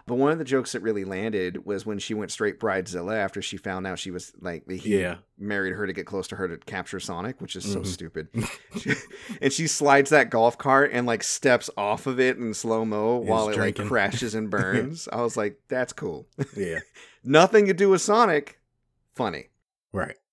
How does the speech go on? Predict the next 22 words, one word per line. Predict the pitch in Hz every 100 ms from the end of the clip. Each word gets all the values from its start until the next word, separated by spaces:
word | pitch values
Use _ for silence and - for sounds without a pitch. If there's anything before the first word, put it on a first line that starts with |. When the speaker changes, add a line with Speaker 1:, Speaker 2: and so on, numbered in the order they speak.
| _
Speaker 2:
And, | 117 131
uh, | 123
spoilers | 117 190 196 180 -
for | 113
Sonic | 123 101 87
two, | - 80
by | 76 -
the | -
way. | 139 - _ _ _ _ _ _
Just | - -
throw | 82
that | 71 -
in | -
there. | 64 95 - _ _ _ -
Just | 107 101
in |
case | - 139
Speaker 1:
Okay, | 135 107 98
Speaker 2:
nobody's | 92 85 82
seen | -
Speaker 1:
sure. | 127 98
Speaker 2:
it. | 90